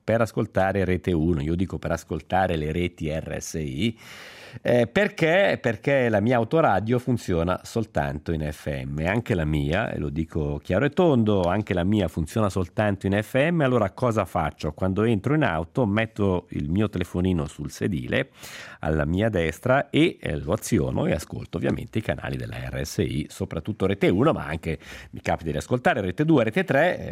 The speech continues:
eh, questo è un buon sistema per ovviare al tema dibattuto, discusso del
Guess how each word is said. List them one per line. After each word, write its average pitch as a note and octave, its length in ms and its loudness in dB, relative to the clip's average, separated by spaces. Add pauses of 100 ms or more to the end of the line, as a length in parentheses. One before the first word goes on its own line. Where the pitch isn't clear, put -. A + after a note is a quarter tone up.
(120)
eh, - 80 -8
questo - 420 2
è D#2 120 2
un A#2+ 220 2
buon F#2 240 2
sistema F#2 600 -2
per F2 180 -2
ovviare G2 720 0
al D#2+ 500 -4 (140)
tema D#2 360 0 (380)
dibattuto, D#2+ 540 -6
discusso D#2+ 640 -6 (420)
del A2 320 0